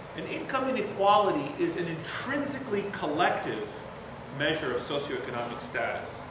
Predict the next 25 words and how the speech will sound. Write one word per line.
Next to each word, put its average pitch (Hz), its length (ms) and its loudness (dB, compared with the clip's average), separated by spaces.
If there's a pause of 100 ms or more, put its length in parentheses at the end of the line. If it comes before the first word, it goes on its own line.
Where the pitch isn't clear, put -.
(400)
So 180 140 -2
as 160 160 2
contrasted 190 720 4
with 147 80 -2
strictly 202 480 -4
individual 156 540 2
measures 131 340 0
that 123 140 -4
we've 127 120 -6
been 120 120 -6
discussing. - 520 -6
So - 120 -8
up - 140 -4
to 214 100 -6
now, 240 320 6
we've 180 100 4
been 165 100 -4
talking 165 280 0
about, 151 480 2
you 147 100 -6
know, 123 60 0
what 175 180 2
is - 180 6 (220)
your 170 220 4
race? 120 380 0